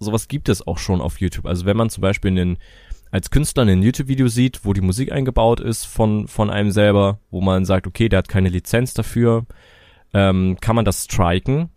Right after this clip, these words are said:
also kann man das quasi sperren, eine Urheberrechtsverletzung melden und, ähm, dann werden die Werbeeinnahmen, die mit diesem Video generiert werden, voll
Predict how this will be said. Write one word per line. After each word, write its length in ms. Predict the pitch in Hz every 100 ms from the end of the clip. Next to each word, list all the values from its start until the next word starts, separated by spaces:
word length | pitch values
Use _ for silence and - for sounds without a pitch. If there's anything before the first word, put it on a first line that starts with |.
| _
also 160 | 85
kann 140 | - 92
man 100 | 87
das 100 | -
quasi 360 | 87 82 82 -
sperren, 420 | - 85 92 110
eine 160 | 92
Urheberrechtsverletzung 1160 | 90 117 120 110 - 101 - - 90 95 - 85
melden 500 | 82 85 87 113 165 - - - - - _ -
und, 680 | 110 110 107 104 - - -
ähm, 600 | 101 101 101 101 101 98 98
dann 360 | 104 127 123
werden 280 | 117 110 110
die 220 | 107 95 - _ _ _ _
Werbeeinnahmen, 840 | 92 110 139 117 127 127 127 147 135
die 80 |
mit 120 | 107 107
diesem 360 | 113 113 107
Video 420 | 113 123 117 107 - -
generiert 460 | 107 107 110 123 -
werden, 360 | 104 107 107
voll 580 | - - 113 135 156